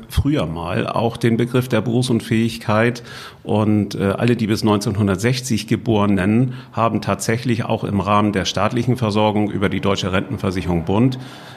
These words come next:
äh, auch eine Versorgung im Falle einer Berufsunfähigkeit. Aber die Versorgung an sich ist viel, viel zu niedrig. Die meisten Menschen, die infolge Krankheit oder Unfall nicht mehr arbeiten können,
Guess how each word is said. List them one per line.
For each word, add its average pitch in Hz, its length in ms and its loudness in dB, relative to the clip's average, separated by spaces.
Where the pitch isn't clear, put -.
äh, 107 60 0
auch 110 340 0
eine 117 240 2
Versorgung 110 800 0
im 98 140 -2
Falle 101 280 -2
einer 98 200 0
Berufsunfähigkeit. 92 1040 -4
Aber 110 200 2
die 101 120 -4
Versorgung 104 380 0
an 95 180 0
sich 127 260 0
ist - 120 -8
viel, 131 520 2
viel 107 340 0
zu - 160 -6
niedrig. - 600 -4
Die 104 60 2
meisten 120 320 2
Menschen, 113 380 0
die 101 160 0
infolge 98 400 -2
Krankheit 117 420 -2
oder 92 220 -2
Unfall 95 540 -2
nicht 101 180 -2
mehr 98 140 0
arbeiten 117 420 2
können, 90 380 -2